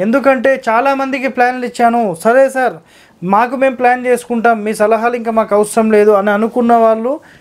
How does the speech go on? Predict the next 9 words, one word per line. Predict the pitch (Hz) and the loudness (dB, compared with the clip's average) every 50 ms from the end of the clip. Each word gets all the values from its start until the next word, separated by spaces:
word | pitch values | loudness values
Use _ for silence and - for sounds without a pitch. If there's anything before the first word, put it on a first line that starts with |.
| _ _ | _ _
కేవలం | - 220 226 240 247 240 220 196 | 0 2 2 4 2 0 -2 -2
ప్లాన్ | - 196 196 214 233 233 | -2 -2 0 0 0 0
వరకు | 233 226 220 220 226 | 0 0 0 -2 -6
తీసుకొని | 214 - - 254 254 | -10 -2 0 2 2
వదిలేశారు. | 240 208 190 208 202 190 180 196 185 180 175 180 175 165 | 2 2 2 2 0 0 0 0 2 2 2 0 -2 0
రైట్. | 180 202 196 175 151 - - _ - - - - - - - _ - | 2 2 2 0 -2 -6 -12 _ -20 -20 -20 -20 -20 -20 -20 _ -2
కొంతమంది | - 240 247 254 247 247 247 247 247 247 240 | -2 -2 0 0 0 0 0 0 0 0 0
ఇంజనీర్లను | 233 247 240 247 240 240 240 240 214 220 | 0 0 0 0 0 0 0 0 0 -2
పట్టుకున్నారు, | 196 - - 208 196 190 175 170 175 180 180 156 | -2 -2 -4 -2 0 2 2 4 4 4 2 2